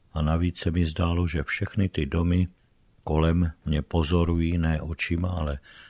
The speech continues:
že se na mě dívají a vědí o mně svoje, myslí si: „Ty se asi bojíš, hošičku.“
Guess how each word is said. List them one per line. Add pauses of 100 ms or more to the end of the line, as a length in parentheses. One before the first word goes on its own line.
(160)
že
se
na
mě (140)
dívají
a (1000)
vědí (180)
o
mně
svoje, (240)
myslí
si:
„Ty
se
asi
bojíš,
hošičku.“